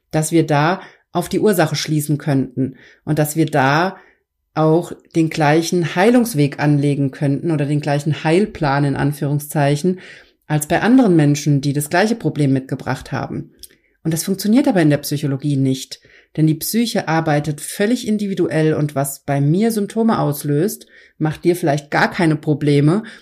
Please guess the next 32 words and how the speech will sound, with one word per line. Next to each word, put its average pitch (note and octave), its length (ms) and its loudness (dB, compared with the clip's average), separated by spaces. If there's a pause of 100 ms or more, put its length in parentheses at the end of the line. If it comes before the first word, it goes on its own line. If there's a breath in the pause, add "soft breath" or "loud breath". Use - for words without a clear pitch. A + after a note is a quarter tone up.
(140 loud breath)
und D#3+ 120 -2
was D#3+ 160 -2
bei D3+ 120 0
dir G3+ 220 2
Symptome D#3+ 520 2
auslöst, C#3+ 680 -2 (260 soft breath)
macht D3+ 300 -2
mir A#3 220 4
vielleicht D3 340 2
keine C#3 260 0
Probleme. C#3 640 -2 (360 loud breath)
Oder F#3+ 600 2 (500)
es D#3+ 140 -8
kann F#3 140 2
auch G3+ 200 0 (240)
sein, E3 520 0 (160)
dass D3+ 440 -2 (360)
wir D#3+ 460 2
das - 240 -8
gleiche B3+ 440 4
Thema A#3+ 380 4
haben, D#3 460 0 (320 loud breath)
aber D#3+ 300 0
unser D#3+ 220 2
Körper, A3 480 0
unsere D#3+ 220 -4
Psyche G#3 360 -4
da D#3+ 120 0
völlig B3 520 0
unterschiedlich F#3 520 -2
drauf D3+ 280 -4
reagiert. D3 640 -2